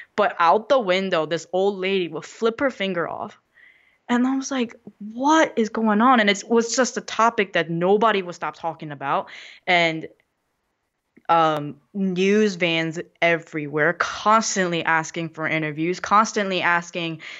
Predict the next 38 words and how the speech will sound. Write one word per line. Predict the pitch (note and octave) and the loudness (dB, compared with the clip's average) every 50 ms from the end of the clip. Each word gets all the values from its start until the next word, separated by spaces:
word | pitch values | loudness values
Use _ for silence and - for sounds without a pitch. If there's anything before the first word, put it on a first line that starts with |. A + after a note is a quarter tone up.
| - - - - | -20 -20 -10 -8
the | G3 | -6
kind | F#3 - G3+ G3 F#3+ | -4 -2 0 0 0
of | F3+ F#3 | -2 -4
questions | - - F3+ E3+ - - - F#3+ F#3 F3+ F3+ F3 | -2 -2 -2 -2 -2 -4 -6 -6 -6 -6 -6 -4
where | E3+ E3+ D#3+ D#3+ D#3+ | -2 -2 -2 -2 -2
they | E3 E3 | -4 -6
could | D#3+ - E3 - - _ | -6 -8 -12 -14 -12 _
edit | - D3+ D#3+ E3 E3 E3 | -4 -2 0 0 0 2
it | F3+ F3+ F3 F3 | 0 0 0 -2
so | - F#3+ F3 | -4 -2 0
that | E3 D#3+ D3+ | 0 0 0
it | D3+ C#3+ | 0 -2
made | D#3 D#3 D#3+ D#3+ D#3 | -4 -2 -2 -2 -2
us | D#3+ D#3 - | -4 -4 -4
sound | - - D3 C#3+ D3 D#3 D#3+ | -2 0 2 2 2 2 0
like | D#3 D#3 D#3 D3+ | 0 0 0 -2
we | D#3+ D3+ | -4 -4
said | - - D3 C#3+ | -4 -4 -4 -4
something, | - - - D3 C#3+ C#3+ C#3+ D#3 D3+ D3+ D#3 | -4 -4 -4 -4 -6 -4 -4 -4 -4 -4 -4
but | D#3 D3 | -4 -2
we | C#3+ D#3 | 0 0
actually | C#3+ C#3+ C#3+ - E3+ D#3 D3+ | 0 0 -2 -2 -4 -6 -4
said | - - - - - | -6 -8 -8 -10 -12
a | D3 | -14
completely | C#3+ - - - _ - - - F3 D#3+ - E3+ D#3+ | -14 -14 -14 -12 _ -12 -6 -4 -2 -2 0 2 2
other | D3+ D3 D3+ C#3+ | 2 2 0 -2
thing. | D3 D3 D3+ D#3 E3+ F3 - - - - - - - - | -2 -2 -2 -2 -2 -4 -6 -10 -12 -12 -12 -10 -4 -2
And | F3 E3+ E3+ F3 | 0 0 2 4
that | F3+ F3+ F3+ F3+ | 4 4 4 4
incident | F3 E3+ F3 - F3+ E3+ E3+ D3+ D#3 | 2 0 -2 -6 -6 -6 -6 -8 -6
really | E3+ E3+ E3+ E3 E3+ E3 D#3+ | -4 -4 -4 -4 -4 -6 -6
helped | D#3+ F3 F3 - | -6 -6 -8 -6
me | F#3 F3 | -6 -4
understand | E3+ E3 E3 D#3+ D#3 - E3+ D#3+ D#3 | -4 -2 -4 -4 -4 -4 -4 -2 -2
the | D3 | -4
power | - - - - E3 D#3+ D#3+ D#3+ E3 E3 | -6 -6 -2 0 2 4 4 2 2 0
of | - D#3+ D3 C#3+ | 0 -2 -4 -4
media | D#3 D3+ D3+ D#3 D#3 D#3 D3+ D3 D3 D3 C#3 D#3+ D#3 | -6 -6 -4 -2 -2 -2 0 0 0 0 0 -2 -4